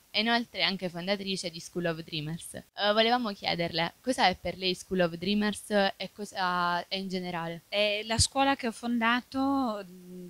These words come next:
Speaker 2: dieci anni fa ormai e è la mia vita ormai. È come se,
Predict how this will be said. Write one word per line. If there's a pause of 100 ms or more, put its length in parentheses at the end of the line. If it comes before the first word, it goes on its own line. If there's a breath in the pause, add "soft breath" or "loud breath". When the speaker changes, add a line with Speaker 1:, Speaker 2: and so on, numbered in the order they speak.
Speaker 2:
dieci
anni
fa
ormai
e
è
la
mia
vita
ormai.
È
come
se,